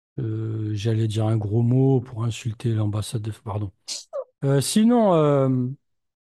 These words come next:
ben, je vous ai envoyé cette petite vidéo, c'était mignon, non ? Euh, on va partir là-dessus, je pense, pour aborder ce, ce sujet de merde, il faut aut-,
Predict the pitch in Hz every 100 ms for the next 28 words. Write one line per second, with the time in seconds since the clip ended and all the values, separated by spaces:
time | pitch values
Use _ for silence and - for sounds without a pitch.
0 | _ 160 175 175 196 185 190 190 233 233
1 | 175 175 165 165 151 160 208 294 294 -
2 | 135 135 143 160 247 247 151 165 190 170
3 | 135 131 131 127 123 123 120 123 117 120
4 | 123 127 - 131 131 - 208 214 - 165
5 | 196 - - 107 110 107 120 143 139 -
6 | 104 104 - _ _ _ _ _ _ -
7 | 131 117 - 135 120 143 143 117 110 117
8 | 143 110 98 101 - 107 -